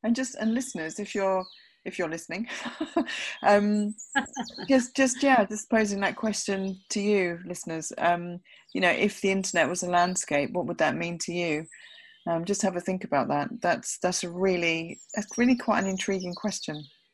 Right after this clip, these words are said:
Speaker 1: Just to sort of kind of round, round up a little bit, the, um, the views of nature, I think I sort of, I mentioned before that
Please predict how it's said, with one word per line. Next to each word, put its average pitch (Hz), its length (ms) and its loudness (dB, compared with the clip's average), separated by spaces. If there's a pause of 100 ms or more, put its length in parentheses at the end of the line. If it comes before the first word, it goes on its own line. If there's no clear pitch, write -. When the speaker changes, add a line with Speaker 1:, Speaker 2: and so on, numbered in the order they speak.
(140)
Speaker 1:
Just 294 220 2
to 302 60 0
sort 285 200 6
of 233 120 -2 (540)
kind 220 200 4
of 196 120 2
round, 196 300 6
round 202 200 4
up 196 140 0
a 196 60 -2
little 185 180 6
bit, 160 380 2
the, 202 480 6
um, 196 420 4
the 220 100 2
views 240 380 8
of 202 140 0
nature, 175 640 4
I 190 100 0
think 185 240 -2
I 190 60 2
sort 175 180 -2
of, 180 60 -2
I 185 60 2
mentioned 180 400 0
before 170 440 4 (480)
that 170 280 6